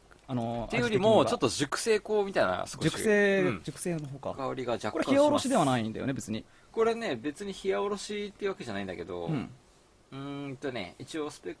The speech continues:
Speaker 2: クだと、純米吟醸、
Speaker 1: あ、書いてあるね、ちゃんとね。
Speaker 2: 生原酒。
Speaker 1: うん。
Speaker 2: はい。ですね。で、
Speaker 1: はい。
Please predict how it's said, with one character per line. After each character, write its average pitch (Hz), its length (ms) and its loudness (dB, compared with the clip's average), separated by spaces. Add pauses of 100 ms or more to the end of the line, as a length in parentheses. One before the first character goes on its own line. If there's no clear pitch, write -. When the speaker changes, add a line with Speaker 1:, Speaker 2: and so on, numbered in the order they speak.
(120)
Speaker 2:
ク 180 100 -6
だ 175 140 -2
と、 120 500 -4 (460)
純 175 160 -4
米 180 180 4
吟 175 140 -2
醸、 143 40 2
Speaker 1:
あ、 214 40 6
書 - 20 8
い 214 40 4
て 190 60 4
あ 113 40 4
る 110 80 0
ね、 127 80 -2
ち - 40 0
ゃ 113 40 0
ん 117 60 -4
と - 80 -2
ね。 131 100 2
Speaker 2:
生 139 120 8
原 135 160 4
酒。 85 420 0 (100)
Speaker 1:
う 190 60 -2
ん。 123 140 -2 (300)
Speaker 2:
は 113 180 2
い。 - 120 -4 (1600)
で 110 100 0
す - 120 -10
ね。 76 240 -16 (200)
で、 135 280 -2
Speaker 1:
は 104 60 -4
い。 - 60 -12